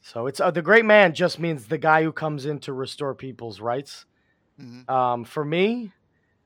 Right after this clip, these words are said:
Speaker 1: that man has an orange comb over, baby. It's almost time.
Speaker 2: Oh, really? You think so, huh?
Speaker 1: No, of course <laughs> not. We're
Speaker 2: Okay.
Speaker 1: fucked. We're at the
Speaker 2: Yeah, I
Speaker 1: end.
Speaker 2: was gonna say, I, I, <laughs> I
Speaker 1: That
Speaker 2: was gonna say, I,
Speaker 1: man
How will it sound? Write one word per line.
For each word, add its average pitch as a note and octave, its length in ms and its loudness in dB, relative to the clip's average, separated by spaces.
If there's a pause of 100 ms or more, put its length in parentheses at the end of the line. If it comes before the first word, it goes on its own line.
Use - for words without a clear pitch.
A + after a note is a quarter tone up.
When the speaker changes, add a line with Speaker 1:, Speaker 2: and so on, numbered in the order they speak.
(800)
Speaker 1:
that D#3+ 240 2
man E3+ 260 0
has D3+ 200 -4
an C#3+ 100 -4
orange C3+ 320 -2
comb B2+ 240 -8
over, G#2+ 260 -10
baby. G#2 500 -10 (200)
It's - 120 -16
almost C3+ 340 -6
time. A2 380 -10 (400)
Speaker 2:
Oh, D#3 200 -6
really? B2+ 380 -12
You A2 100 -20
think D#3+ 220 -14
so, G#2 220 -12
huh? A2+ 220 -14
Speaker 1:
No, A#2 400 -6
of A2 140 -12
course C3 320 -10
<laughs> - 0 -
not. - 480 -14 (140)
We're B2+ 180 -4
Speaker 2:
Okay. C#3+ 80 -6
Speaker 1:
fucked. B2 400 -4 (540)
We're D3+ 160 0
at C#3+ 140 0
the C3+ 80 -4
Speaker 2:
Yeah, B2 60 -4
I A#2+ 40 -4
Speaker 1:
end. C#3+ 80 -4
Speaker 2:
was D3 120 -8
gonna E3 200 -8
say, D3 280 -6
I, B2 240 -8 (140)
I, C3 300 -6
<laughs> - 100 -8
I F#3 80 0
Speaker 1:
That G#3 220 10
Speaker 2:
was G3 120 0
gonna - 0 -
say, F#3+ 80 2 (100)
I, F3 140 6
Speaker 1:
man F3+ 80 0